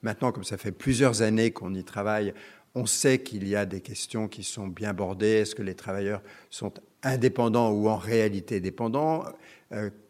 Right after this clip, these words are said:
comment se structure le rapport au droit du contrat de travail et à la position de salarié ? Quelle protection sociale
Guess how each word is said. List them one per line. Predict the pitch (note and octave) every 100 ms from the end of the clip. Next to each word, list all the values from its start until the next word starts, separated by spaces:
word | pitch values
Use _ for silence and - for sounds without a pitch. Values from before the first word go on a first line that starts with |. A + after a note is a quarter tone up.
| _
comment | C3 B2 B2+ A#2 G#2 - _
se | - A2+
structure | - - B2 C3 A#2+ G2
le | G2+
rapport | F#2 G2+ - A2+ G#2 F2+
au | F2
droit | E2+ G#2+
du | F2+
contrat | E2+ - G#2+ A2+ A2+
de |
travail | - A2+ G#2 A2+ G#2+ G2
et | G2 F2+
à |
la | E2+
position | - G#2 F#2 F2 A#2
de | F#2+
salarié ? | - F#2+ F#2+ C3 D#3
Quelle | A2 F#2
protection | - B2+ - A2+ - B2
sociale | A2 G#2+ - A2+ G#2